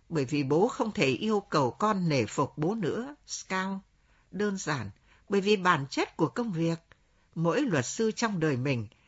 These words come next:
ít nhất có một vụ tác động đến cá nhân ông ta. Vụ này là của bố, bố cho là vậy." Con có thể nghe một số lời đồn xấu về vụ này ở trường, nhưng nếu được thì hãy làm cho bố một điều.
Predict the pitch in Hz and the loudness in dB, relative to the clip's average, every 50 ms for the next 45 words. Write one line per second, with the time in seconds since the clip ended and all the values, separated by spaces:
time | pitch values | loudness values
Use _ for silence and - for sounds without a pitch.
0 | _ _ _ - 247 311 427 - - 202 214 269 349 - - _ _ _ _ _ | _ _ _ -2 0 0 0 -2 -4 -4 -2 -2 -4 -6 -10 _ _ _ _ _
1 | - 208 320 202 151 - - 156 139 120 110 - - 302 349 - 165 135 127 - | 0 2 4 4 2 2 2 0 0 0 -2 -2 -4 -4 -4 -4 -4 -2 -2 -2
2 | - - 143 151 160 180 233 302 - - 170 185 220 269 269 214 202 185 - - | -4 -4 0 0 0 0 0 -2 -6 -6 -6 -6 -4 -4 -4 -4 -4 -4 -4 -4
3 | 190 175 170 - 170 165 160 165 - _ _ _ _ _ _ _ _ _ _ _ | -6 -4 -4 -4 -4 -4 -4 -8 -12 _ _ _ _ _ _ _ _ _ _ _
4 | _ - 180 208 214 151 208 220 214 214 208 - - 196 165 139 135 156 165 190 | _ -2 2 2 2 2 2 -2 0 0 -2 -2 0 0 0 2 2 2 2 2
5 | 240 359 440 466 - _ - 147 151 180 240 269 - - 208 190 160 143 123 101 | 2 0 -2 -4 -10 _ -6 -2 0 0 0 0 -2 -4 -4 -4 -4 -4 -6 -4
6 | - 120 101 95 - - - _ _ _ _ _ _ _ _ _ _ _ _ _ | -2 -2 -2 -2 -4 -10 -16 _ _ _ _ _ _ _ _ _ _ _ _ _
7 | _ _ _ _ _ _ _ _ _ _ _ - - 214 208 202 196 196 - 254 | _ _ _ _ _ _ _ _ _ _ _ -4 -2 -2 0 -2 -2 -2 -2 -2
8 | 262 - - 127 143 180 202 190 160 139 120 - - 196 254 - - 170 160 151 | -2 0 -2 -2 0 -2 -2 -2 -2 -2 -2 -2 -2 -2 -2 -2 0 0 2 2
9 | 135 123 123 156 151 131 120 107 - - - 160 180 233 330 392 - 175 156 123 | 2 2 2 0 0 0 0 -2 -4 -4 -2 0 0 0 -2 0 2 2 2 2
10 | 147 156 135 - 151 147 131 107 - 143 135 - - - 151 139 120 113 101 - | 2 -2 -2 -2 -2 -2 -2 -2 -2 -2 -2 -2 -4 -4 -4 -4 -4 -6 -10 -14
11 | _ _ _ _ _ _ _ _ _ _ - 220 247 254 240 269 311 254 175 170 | _ _ _ _ _ _ _ _ _ _ -4 -2 0 0 0 0 0 2 2 2
12 | 143 123 - - - 175 160 151 139 139 143 165 214 247 302 277 202 180 160 147 | 2 2 0 -2 0 2 2 2 2 2 0 0 -2 -2 0 0 0 0 -2 -2
13 | - 233 226 202 202 220 302 349 226 170 160 160 160 165 170 185 160 120 | -2 -4 0 2 2 2 2 2 0 0 0 2 2 2 2 0 -2 -4